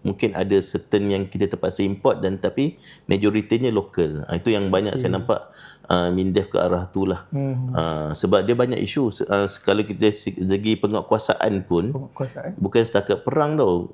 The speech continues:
Speaker 1: Ah, pihak penjara pun ada masalah dengan drone ni.
Speaker 2: Oh, okey.
Speaker 1: Ah.
Speaker 2: Akan melibatkan pihak penjara juga?
Speaker 1: Ah, sebab, ah,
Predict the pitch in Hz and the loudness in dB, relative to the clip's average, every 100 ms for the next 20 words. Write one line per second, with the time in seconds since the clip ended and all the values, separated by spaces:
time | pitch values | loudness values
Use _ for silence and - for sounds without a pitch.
0 | - 95 101 101 101 98 98 98 113 127 | -6 -2 0 0 0 0 0 -2 0 0
1 | - 127 135 143 156 156 165 139 113 - | 0 2 4 4 2 2 2 2 2 2
2 | 127 131 117 120 113 110 120 120 92 90 | 2 2 2 0 -2 0 0 0 -2 -6
3 | - 143 160 151 208 131 170 180 123 170 | -6 -4 -4 -4 -4 -4 0 0 2 2
4 | 175 175 175 175 175 170 180 180 156 - | 2 2 -2 -2 -2 0 0 0 -2 0
5 | 147 113 90 98 107 - - _ 98 107 | 2 2 0 2 2 2 -6 _ -2 0
6 | 104 104 104 | 0 0 0